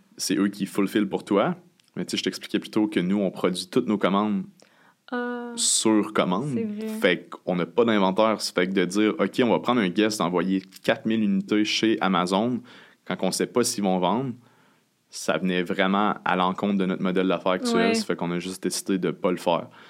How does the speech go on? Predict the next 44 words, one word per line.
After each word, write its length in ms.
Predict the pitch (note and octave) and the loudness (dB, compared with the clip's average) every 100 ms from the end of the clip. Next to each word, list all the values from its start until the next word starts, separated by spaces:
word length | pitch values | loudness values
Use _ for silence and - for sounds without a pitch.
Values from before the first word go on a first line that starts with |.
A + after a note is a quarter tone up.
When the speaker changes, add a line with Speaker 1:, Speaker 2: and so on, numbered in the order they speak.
| - - _ | -20 -20 _
Speaker 1:
Ce 80 | - | -8
qu'on 120 | F#2+ | -8
pourrait 180 | - F#2+ | -2 -4
plus 240 | - G#2+ - | -2 -4 0
faire, 180 | G#2 G2 | 0 0
par 160 | E2+ | -2
contre, 180 | G#2 F#2 | -2 -4
c'est 120 | - | -4
du 140 | E2+ F2 | -6 -6
dropshipping, 600 | F2+ F2 - F2 G2 F#2 | -2 -2 -2 -4 -2 -2
mettons, 340 | F2+ E2 F#2 F2 | -2 -4 -4 -4
avec, 380 | E2 E2 E2 E2+ | -2 -4 -4 -4
euh, 240 | D#2+ D#2+ D#2+ | -4 -4 -4
la 180 | E2+ D#2+ | -2 -2
baie, 260 | F#2 F#2 | 0 0
mettons, 480 | F2+ E2 F#2 F2+ F2+ | -2 -4 -4 -4 -4
la 140 | E2 | -4
baie 180 | D#2+ F#2+ | -2 -2
en 120 | F2 | -2
ligne, 320 | E2+ F2 F#2+ F2+ | -2 -2 -2 -4
ils, 300 | E2 D#2+ E2 - - | -6 -8 -12 -16 -6
ils 80 | F#3+ | 0
ont 40 | |
Speaker 2:
Ah, 20 | |
Speaker 1:
un 20 | |
Speaker 2:
c'est 60 | - | 2
du 40 | - | 2
Speaker 1:
marketplace. 880 | G#3 G#3+ G#3+ F#3+ - F#2+ - - - | 4 2 2 2 4 2 -2 -6 -4
Speaker 2:
Ah, 80 | C4 | 0
Speaker 1:
Euh, 40 | D#4+ | 2
Speaker 2:
j'avais 220 | G#3 - | 2 0
pas. 180 | F#3+ B3+ D#4+ - - - | -2 -6 -6 -14 -20 -4
Speaker 1:
Walmart, 420 | F#2 F2+ F#2+ F#2 F#2 | 2 4 4 2 2
qui 100 | F2+ | -2
ont 80 | E2+ | -2
un 40 | |
marketplace. 800 | F2 F2 A2 A2 G2 F#2 F#2 - | 0 0 0 0 2 0 0 -6
Speaker 2:
Ouais. 180 | - D#2+ | -8 -4
Speaker 1:
On 20 | |
n'est 140 | E2+ | -4
pas 160 | D#2+ G2+ | 0 2
là-dedans 320 | F2+ F#2 F#2+ | 2 2 0
encore, 400 | F#2 G2 F#2 A#2+ | 0 2 2 2
mais 280 | A2 D2 D2 | -2 -4 -6